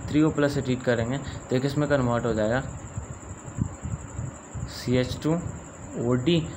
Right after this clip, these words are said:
और ये convert हो जाएगा हमारा carboxylic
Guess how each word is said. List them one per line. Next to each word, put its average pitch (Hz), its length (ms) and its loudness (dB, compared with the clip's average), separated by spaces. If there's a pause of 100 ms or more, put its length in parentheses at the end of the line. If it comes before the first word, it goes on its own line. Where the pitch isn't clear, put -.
(200)
और 117 80 2
ये 127 100 6
convert 120 380 4
हो 117 80 4
जाएगा 110 240 4
हमारा 120 360 2 (2750)
carboxylic 120 680 0